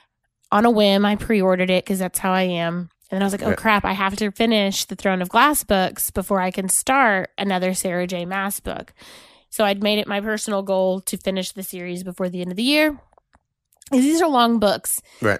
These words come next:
Speaker 1: They're, it's an epic fantasy series. And, I mean,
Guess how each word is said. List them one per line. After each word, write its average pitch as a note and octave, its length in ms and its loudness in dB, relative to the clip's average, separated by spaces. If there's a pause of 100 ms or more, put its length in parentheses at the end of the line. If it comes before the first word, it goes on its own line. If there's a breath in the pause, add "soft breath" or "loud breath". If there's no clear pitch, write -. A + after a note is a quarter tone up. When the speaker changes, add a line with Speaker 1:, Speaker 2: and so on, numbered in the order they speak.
Speaker 1:
They're, A3+ 140 2
it's A3+ 160 -2
an A#3 100 0
epic B3 300 0
fantasy A3 540 -2
series. F#3+ 560 -4 (500 soft breath)
And, G#3+ 360 2
I B3 120 4
mean, A#3+ 400 2